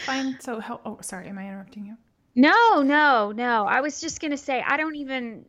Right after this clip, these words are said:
Speaker 2: I, I could keep expounding on that because there were just so many and I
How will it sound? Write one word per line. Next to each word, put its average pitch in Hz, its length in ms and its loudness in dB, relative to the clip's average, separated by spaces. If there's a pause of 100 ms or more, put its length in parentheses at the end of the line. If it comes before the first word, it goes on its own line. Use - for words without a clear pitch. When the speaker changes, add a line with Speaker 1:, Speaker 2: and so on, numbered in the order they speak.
Speaker 2:
I, - 120 -8 (260)
I - 120 -4
could 254 260 -8
keep 277 320 -6
expounding 196 680 -4
on 196 140 -2
that 196 140 0
because 196 260 -6
there 202 100 0
were 202 140 2
just 202 320 -2
so 226 240 4
many 208 440 2
and 160 160 2
I 185 360 0